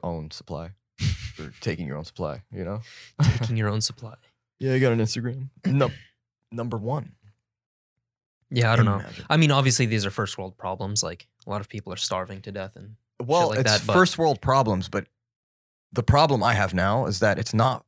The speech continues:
Speaker 1: so much first world problems because a lot of businesses run on this.
Speaker 2: Yeah.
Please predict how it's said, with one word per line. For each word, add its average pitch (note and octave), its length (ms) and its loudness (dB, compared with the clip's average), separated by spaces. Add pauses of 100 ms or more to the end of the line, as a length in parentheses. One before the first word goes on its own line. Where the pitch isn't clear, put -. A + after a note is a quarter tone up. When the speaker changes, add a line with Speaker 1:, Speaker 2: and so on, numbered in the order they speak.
(120)
Speaker 1:
so - 260 -2
much G2 200 -2
first - 280 -8
world E2 260 -4
problems F2+ 460 -4
because F2 460 -6 (340)
a F#2 60 -8
lot G2+ 180 2
of E2+ 80 -6
businesses F2 420 -6
run E2 140 0
on D2+ 140 -4
this. - 200 -20 (560)
Speaker 2:
Yeah. F#2+ 260 0